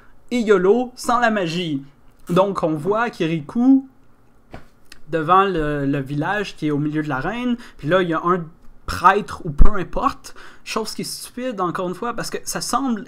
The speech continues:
être fait par l'État, puisque c'est les soldats qui s'en ont occupé, mais meanwhile, il y a un dude qui dit, « Bon, ben, le village a été, euh, euh, accusé de sorcellerie, donc il faut tous les tuer, à moins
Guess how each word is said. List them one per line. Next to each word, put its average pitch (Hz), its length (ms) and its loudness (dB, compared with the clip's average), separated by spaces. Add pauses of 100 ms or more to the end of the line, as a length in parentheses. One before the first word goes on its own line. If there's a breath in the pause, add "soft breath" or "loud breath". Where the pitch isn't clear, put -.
être 180 200 -8
fait 214 200 -6
par 160 240 -4
l'État, 180 640 -4
puisque 143 320 -6
c'est 147 120 -8
les 143 100 -4
soldats 143 340 -6
qui 175 80 -12
s'en 151 180 -4
ont 147 60 -4
occupé, 262 380 -6 (280 loud breath)
mais 156 80 -2
meanwhile, 185 420 2
il 180 60 -4
y 175 40 0
a 165 60 0
un 156 80 0
dude 190 240 -6
qui - 80 -10
dit, « 160 180 -4
Bon, 170 220 -4
ben, 165 200 -2
le 165 80 0
village 170 400 -4
a 165 60 -2
été, 160 440 -4
euh, 151 200 -4 (460 loud breath)
euh, 147 200 -12
accusé 175 380 -4
de 185 60 -10
sorcellerie, 170 580 -4
donc 160 200 -2
il - 40 -16
faut 156 160 -4
tous 170 240 -2
les 160 160 0
tuer, 196 360 0 (340 loud breath)
à 202 160 4
moins 233 480 2